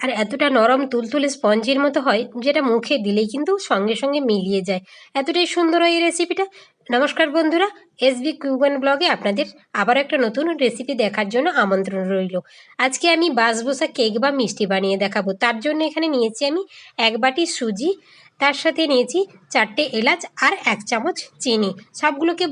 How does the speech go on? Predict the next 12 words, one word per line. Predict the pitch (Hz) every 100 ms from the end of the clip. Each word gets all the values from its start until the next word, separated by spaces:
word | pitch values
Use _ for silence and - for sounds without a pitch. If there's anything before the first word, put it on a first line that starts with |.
| 254
ভালো | 214 214
করে | 254 262
আমি | 370 - - -
ব্লাইন্ডারে | 233 247 262 294 294 233
দিয়ে | 233
একটু | 220 339 302
ব্লাইন্ড | 214 208 196
করে | 214 190
নেব। | 185 185 - - -
আর | 285 262
এটা | 240 294
কিন্তু | 339